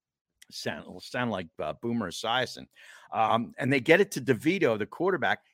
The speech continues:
He's throwing it across the field. He throws a duck, pit-, picked up by the Mississippi State kid and run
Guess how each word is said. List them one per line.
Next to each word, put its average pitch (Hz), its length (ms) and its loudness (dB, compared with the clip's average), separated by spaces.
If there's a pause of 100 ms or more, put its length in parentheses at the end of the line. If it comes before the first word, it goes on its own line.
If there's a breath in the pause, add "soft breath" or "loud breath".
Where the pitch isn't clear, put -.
He's 214 240 -4
throwing 175 320 0
it 135 80 0
across 151 480 -2
the 120 80 -6
field. 156 380 -2
He 104 120 -2
throws 131 380 -4
a 90 80 -4 (160)
duck, 156 340 2 (340 soft breath)
pit-, - 320 2
picked 190 280 0
up 165 180 2
by 135 140 4
the 120 80 0
Mississippi 135 580 -6
State 131 380 -2
kid 113 200 0
and 98 160 -2
run 107 200 0